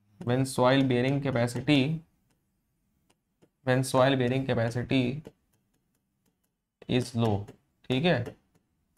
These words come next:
और यहाँ लिख सकते हैं layer of I beams, layer of I beams are used, layer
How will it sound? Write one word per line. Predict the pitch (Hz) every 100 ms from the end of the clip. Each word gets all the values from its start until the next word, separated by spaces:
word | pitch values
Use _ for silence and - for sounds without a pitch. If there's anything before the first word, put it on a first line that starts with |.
| _ _ _
और | - 127
यहाँ | 139 147
लिख | 156
सकते | 160 160 143
हैं | 165 202 _ _ _ _ _
layer | 123 143 165
of | 175 175
I | 147 151
beams, | 156 156 185 - - _ _ _ _ _ _ _ _ _ _ _ -
layer | 117 135 143
of | 139 147
I | 139 131
beams | 135 139 143
are | 131
used, | 127 147 175 - - - _ _ _ _ _ _ _ _ _ _ _ _ _ _
layer | 113 120 131